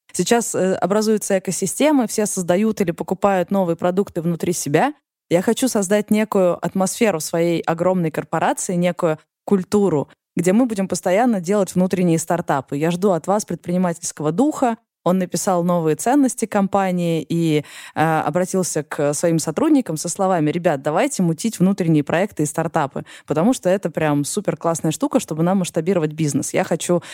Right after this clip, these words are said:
сделать икс два к нашим оборотам, и это можно сделать только если рисковать и пробовать новые направления».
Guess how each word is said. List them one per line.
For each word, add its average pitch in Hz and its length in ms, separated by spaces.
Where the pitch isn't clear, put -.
сделать 165 460
икс 175 220
два 165 240
к - 80
нашим 165 300
оборотам, 180 540
и - 20
это 185 160
можно 170 240
сделать 208 340
только 190 240
если 160 260
рисковать 160 560
и 165 40
пробовать 165 400
новые 160 440
направления». 156 640